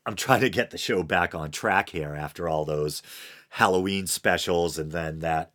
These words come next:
um, response to the election last week. But yeah, it's kinda scary. This guy's gonna be our V P.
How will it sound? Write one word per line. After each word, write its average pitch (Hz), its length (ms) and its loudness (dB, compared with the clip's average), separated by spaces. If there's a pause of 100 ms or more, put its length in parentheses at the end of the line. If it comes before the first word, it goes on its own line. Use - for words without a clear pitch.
um, 76 400 -8
response 80 540 -4
to 90 100 -4
the 78 140 -2
election 78 500 -4
last 76 340 -10
week. 73 300 -8 (220)
But 147 160 4
yeah, 170 100 6
it's - 140 2
kinda 127 220 6
scary. 113 520 2 (320)
This 104 220 0
guy's 113 320 2
gonna 101 180 2
be 95 180 0
our 87 120 0
V 90 260 -4
P. 117 400 -2